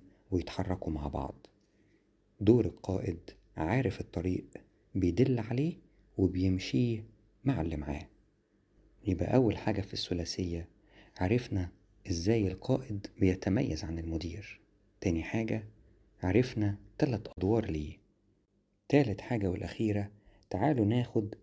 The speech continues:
تلات صفات للقائد المسيحي، كلهم بحرف ال S بالإنجليزي.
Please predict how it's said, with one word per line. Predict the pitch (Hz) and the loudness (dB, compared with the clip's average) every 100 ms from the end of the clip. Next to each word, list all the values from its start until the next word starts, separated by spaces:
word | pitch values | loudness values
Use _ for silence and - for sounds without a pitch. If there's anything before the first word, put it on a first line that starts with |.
| - | 0
تلات | 139 113 - | 2 2 -2
صفات | - - 143 131 - - - _ | -4 -2 2 2 0 -10 -20 _
للقائد | 87 87 - - - 82 | 0 0 -2 -4 -2 -4
المسيحي، | 80 80 - 78 - - _ _ _ - | -6 -6 -6 -8 -10 -16 _ _ _ 2
كلهم | 117 151 127 87 | 4 6 4 0
بحرف | - - - | -4 -6 -4
ال | 92 | -4
S | - 110 - - | -2 -4 -4 -8
بالإنجليزي. | 90 - 80 76 76 76 | -6 -4 -4 -2 -4 -6